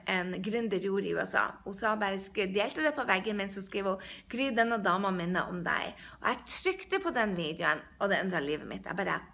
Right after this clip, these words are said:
"Wow!" Hvis hun kan sitte i New York og gjøre dette, og ha meg som kunde i Oslo, det vil jeg også gjøre. Og det, det, når, når jeg så at det var mulig for henne, så begynte jeg å tro på, "Hei, hvis denne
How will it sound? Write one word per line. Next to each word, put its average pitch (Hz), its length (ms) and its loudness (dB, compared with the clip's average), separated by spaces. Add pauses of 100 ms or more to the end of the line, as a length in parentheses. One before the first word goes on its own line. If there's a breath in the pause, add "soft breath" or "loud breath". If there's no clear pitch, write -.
(120)
"Wow!" 254 800 6 (440 soft breath)
Hvis 233 200 2
hun 370 120 4
kan 381 140 6
sitte 285 240 -2
i 220 80 2
New 220 160 2
York 226 720 6
og 220 80 4
gjøre 233 300 6
dette, 220 320 2 (340 loud breath)
og 202 140 4
ha - 20 4
meg 311 380 6
som 233 180 -2
kunde 302 400 0
i 262 220 4
Oslo, 311 480 2 (420 loud breath)
det 240 240 6
vil 233 80 4
jeg 175 160 8
også 180 160 0
gjøre. - 300 -4 (400 loud breath)
Og 214 80 0
det, 254 120 8 (280)
det, - 480 0
når, - 400 0
når 247 160 4
jeg 339 80 6
så 370 140 2
at 320 80 0
det 269 80 -2
var - 20 4
mulig 277 320 2
for 208 140 -2
henne, 330 200 2
så 233 120 -2
begynte 277 180 2
jeg 240 140 8
å - 20 -10
tro 269 220 -2
på, 226 80 4 (160)
"Hei, 427 260 6
hvis 247 220 0
denne 349 160 4